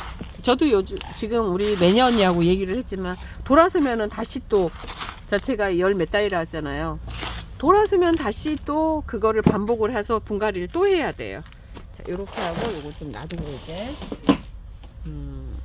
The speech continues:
여기서 조금 이제 털어볼게요. 아유, 참 어지간히 자세히, 자세히 봐야 이, 좀 이제 또 뭐가 있는지, 여기 혹시 깍지가 있는지 자세히 또 봐야 되니까 요렇게. 음.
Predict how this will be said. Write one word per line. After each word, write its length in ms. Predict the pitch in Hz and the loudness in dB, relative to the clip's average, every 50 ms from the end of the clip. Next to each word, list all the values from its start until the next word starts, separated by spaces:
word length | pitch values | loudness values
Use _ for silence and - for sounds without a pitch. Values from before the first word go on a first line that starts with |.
| - - | -6 -4
여기서 400 | 165 - 180 - - 202 220 226 | -4 -4 -4 -4 -4 -4 -4 -4
조금 520 | - - 202 208 208 208 208 - 165 165 139 | -4 -4 -2 -2 -2 -2 -4 -6 -8 -10 -10
이제 120 | 120 127 123 | -10 -10 -12
털어볼게요. 500 | - - 226 220 - - - - - - - - - - - - - - - - - - - - | -10 -8 -8 -8 -8 -10 -10 -10 -10 -10 -10 -12 -14 -14 -14 -14 -14 -14 -14 -14 -14 -14 -14 -12
아유, 380 | - 269 330 339 339 - - - - - - - - - - - - - - - - - - - - - | -12 -12 -12 -12 -8 -8 -8 -8 -8 -10 -12 -14 -14 -12 -8 -6 -6 -6 -6 -8 -10 -10 -10 -8 -8 -8
참 140 | - - - - - 90 87 - - - - - - - - - - - - - - - - - - - - - - - - - - - | -8 -8 -8 -8 -8 -8 -8 -8 -10 -10 -10 -12 -10 -10 -12 -12 -14 -16 -16 -16 -16 -16 -16 -16 -16 -14 -14 -14 -16 -16 -16 -14 -12 -12
어지간히 420 | 135 - - - 147 139 135 135 - - - - - - - - - - - - | -12 -10 -10 -8 -8 -8 -8 -10 -12 -12 -14 -14 -14 -14 -14 -16 -16 -16 -16 -12
자세히, 600 | - - 175 170 - 214 185 175 180 151 131 - - - | -10 -8 -6 -4 -2 -2 0 0 0 -2 -4 -6 -8 -10
자세히 400 | - - 180 - 220 214 190 170 | -10 -8 -4 0 2 2 2 2
봐야 300 | 180 170 143 135 135 127 | 0 -2 -2 -2 -2 -4
이, 80 | 120 120 143 - - - - - - - | -4 -4 -6 -6 -8 -12 -14 -14 -14 -8
좀 140 | - 139 131 131 127 135 | -6 -4 -4 -4 -6 -6
이제 160 | 131 139 123 - | -6 -6 -4 -4
또 80 | - 143 143 | -4 0 2
뭐가 220 | 165 165 175 156 | 4 4 6 4
있는지, 460 | 139 135 156 156 151 147 - - 113 - - - - - - - - | 4 2 2 0 0 -2 -4 -8 -12 -12 -14 -14 -14 -16 -14 -6 -6
여기 160 | 151 156 160 | -4 -2 -2
혹시 220 | 185 - - - 180 | -4 -4 -6 -6 0
깍지가 400 | - 196 226 - - 269 233 202 | 0 0 0 0 0 0 2 2
있는지 380 | 165 147 147 143 131 131 - - | 2 0 -2 -4 -6 -8 -10 -10
자세히 360 | - - 143 - 220 220 170 | -8 -6 -4 0 0 0 0
또 120 | - 151 | 0 -4
봐야 240 | - 165 160 143 147 | -6 -6 -4 -4 -4
되니까 480 | 151 143 131 131 123 - - 175 165 147 - - - - - - - - - - | -6 -8 -10 -10 -10 -8 -8 -8 -8 -8 -10 -14 -16 -16 -16 -16 -14 -14 -12 -10
요렇게. 340 | 151 151 147 - - - - - - - - - - - - - - - - - - - - - - - - - - - - - - - - - - - - - - - - - - - - | -10 -10 -10 -12 -14 -14 -16 -16 -16 -16 -16 -16 -14 -14 -14 -14 -14 -14 -16 -16 -16 -16 -16 -16 -16 -16 -16 -16 -16 -16 -16 -16 -16 -16 -16 -16 -16 -16 -16 -16 -18 -18 -18 -18 -16 -14 -12
음. 420 | 196 226 277 311 320 330 330 294 | -10 -8 -6 -6 -6 -6 -8 -8